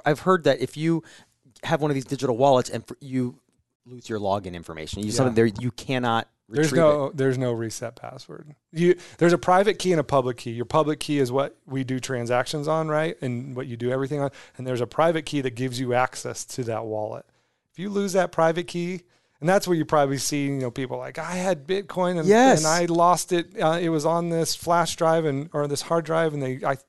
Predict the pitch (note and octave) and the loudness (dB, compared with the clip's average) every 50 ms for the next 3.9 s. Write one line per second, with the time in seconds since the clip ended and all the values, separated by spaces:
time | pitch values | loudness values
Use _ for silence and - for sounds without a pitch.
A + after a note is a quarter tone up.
0 | _ _ - C#3+ B2+ - C#3 - F#3 F#3 E3 D#3+ E3 E3 D#3 - - E3 D#3+ D#3+ | _ _ -16 -14 -12 -12 -10 -8 -6 -6 -4 -2 -2 -4 -4 -4 -6 -6 -4 -4
1 | D3+ D3+ D#3+ D#3+ D#3+ D#3+ D#3+ D3 C#3 C3 - - D#3 D3+ D#3 D3 - - _ _ | -4 -4 -4 -2 -2 -2 -4 -4 -6 -8 -8 -8 -6 -6 -6 -6 -10 -14 _ _
2 | _ _ _ _ _ _ - D3+ D3 C#3+ C#3 B2 - - - E3 E3 D#3 C#3+ D#3+ | _ _ _ _ _ _ -8 -6 -4 -4 -4 -6 -10 -16 -8 -6 -4 -4 -2 -4
3 | D#3+ D#3 D#3 D#3 D#3 D#3 D#3 D3+ F3 G3 G3 G3 F#3+ F3+ E3 A#2+ G2+ - | -4 -4 -2 -2 -2 -2 -2 0 2 4 6 6 6 6 6 4 0 -4